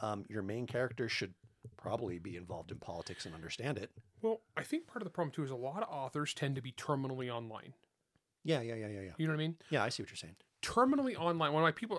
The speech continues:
Speaker 2: when I say terminally online, I mean people who are on Twitter all flippin' day.
Speaker 1: Yeah.
Speaker 2: Okay? And the terminally online people tend to think that everybody's as political as they are.
Speaker 1: Yeah.
Speaker 2: Most people aren't.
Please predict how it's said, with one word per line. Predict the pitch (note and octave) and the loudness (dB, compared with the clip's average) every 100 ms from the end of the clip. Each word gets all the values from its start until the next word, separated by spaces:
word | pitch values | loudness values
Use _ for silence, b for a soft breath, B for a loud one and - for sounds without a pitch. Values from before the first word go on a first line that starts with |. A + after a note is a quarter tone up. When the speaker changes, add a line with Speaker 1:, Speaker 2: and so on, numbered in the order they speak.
| D3 | 4
Speaker 2:
when | E3 | 4
I | |
say | D3+ F#3 | 6 0
terminally | - F3 D#3 | 2 2 4
online, | C#3 C3+ | 4 4
I | |
mean | D3+ D3 | 4 2
people | - G#3 F#3 | 2 2 4
who | D#3+ D3 | 4 6
are | C3 | 4
on | C3+ B2+ | 4 2
Twitter | - C#3 A2+ | 0 0 0
all | - G2+ | -2 -6
flippin' | - - A#2 A2 G#2 | -8 -6 -6 -6 -8
day. | G2 - _ | -10 -12 _
Speaker 1:
Yeah. | - - _ | -14 -14 _
Speaker 2:
Okay? | C3+ - - A#2+ - B B B B | -8 -6 -6 -6 -8 B B B B
And | - D3+ C#3 C3 C3+ - - D3 | 0 2 2 -2 -4 -8 -14 -4
the | C#3+ | -4
terminally | - B3+ C4+ A#3 | 4 6 6 2
online | D3+ D#3+ D3+ C#3+ D3+ D3 | 2 2 4 4 4 2
people | C#3+ - A#2+ | -2 -6 -8
tend | - E3+ E3 | -2 0 2
to | E3+ | 0
think | - D3+ C3+ | 0 -4 -2
that | C3+ | -6
everybody's | C3 C3 C3 B2 | -6 -6 -6 -6
as | A#2+ | -8
political | - C#3 C3 B2 - - A#2 | -10 -6 -4 -6 -8 -10 -10
as | A2 | -10
they | G#2+ G2 | -8 -10
are. | - - _ _ _ _ _ | -10 -14 _ _ _ _ _
Speaker 1:
Yeah. | - - _ _ | -14 -14 _ _
Speaker 2:
Most | F3 G#3 | -2 0
people | C4 B3+ A#2+ | 0 -2 -4
aren't. | A2+ - - | -10 -16 -20